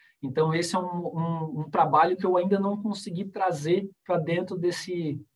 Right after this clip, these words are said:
desse grande caldeirão, mas ele vai acontecer. Então hoje, hoje eu diria que, que a gente tá, de certa forma,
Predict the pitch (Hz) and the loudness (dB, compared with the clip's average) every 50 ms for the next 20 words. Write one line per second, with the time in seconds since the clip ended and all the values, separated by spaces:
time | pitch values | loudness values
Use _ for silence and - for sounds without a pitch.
0 | _ _ _ _ _ _ _ _ _ _ 151 143 156 160 160 - 175 160 175 185 | _ _ _ _ _ _ _ _ _ _ -6 -2 -2 -2 -2 -2 -4 -2 2 2
1 | 202 196 202 - 208 214 202 220 247 240 208 180 170 156 147 131 120 113 - _ | 2 2 2 2 0 2 4 4 4 4 4 4 4 4 4 4 2 0 -2 _
2 | _ _ _ _ _ _ _ _ _ _ _ _ _ _ _ _ 127 143 151 160 | _ _ _ _ _ _ _ _ _ _ _ _ _ _ _ _ -4 -2 0 2
3 | 160 175 185 202 202 202 202 208 220 226 226 226 220 - 262 233 - - 151 127 | 4 4 4 4 4 4 4 2 2 2 0 -2 -2 -2 -4 -4 -2 -2 -2 -2
4 | 104 104 - _ _ _ _ _ _ _ _ _ _ - 131 127 - 156 160 175 | -2 -4 -8 _ _ _ _ _ _ _ _ _ _ -12 -12 -2 0 2 2 4
5 | 180 185 190 190 196 202 - - 180 185 202 202 196 196 190 185 190 202 - - | 4 2 4 4 4 4 4 4 4 4 4 4 4 2 0 2 2 2 0 0
6 | - 208 202 196 196 196 185 180 - - 175 160 175 180 180 - - 185 180 175 | -4 -4 -4 -2 -4 -4 -4 -4 -2 0 0 0 0 -2 -6 -6 -2 -2 -2 0
7 | 175 170 165 160 156 147 147 147 - 160 160 156 - - - 156 160 160 165 170 | 0 0 0 0 0 -4 -6 -6 -6 -6 -6 -6 -8 -10 -4 -2 0 0 0 0
8 | 170 165 160 160 | -2 -2 -2 -4